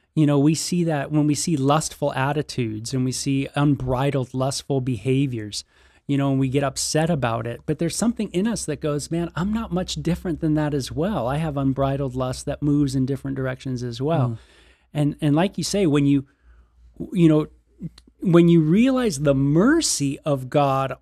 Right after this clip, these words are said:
Speaker 1: on such a <laughs> human being, you know,
Speaker 2: Mm-hmm.
Speaker 1: and, and you appropriate that mercy in your own life,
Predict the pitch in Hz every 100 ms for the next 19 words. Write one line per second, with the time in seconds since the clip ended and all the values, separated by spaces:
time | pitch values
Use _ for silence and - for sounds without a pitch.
0 | - 151 226 302 285 175 117 117 - -
1 | 151 139 - - - 151 139 135 131 113
2 | - 165 165 151 143 139 147 131 117 110
3 | - _ _ _ - 143 135 139 160 147
4 | 120 120 123 _ _ - 160 156 151 151
5 | 156 214 254 247 143 - - 180 277 -
6 | 185 151 143 135 139 127 151 143 135 -
7 | 135 135 139 139 143 139 127 180 240 120
8 | 117 -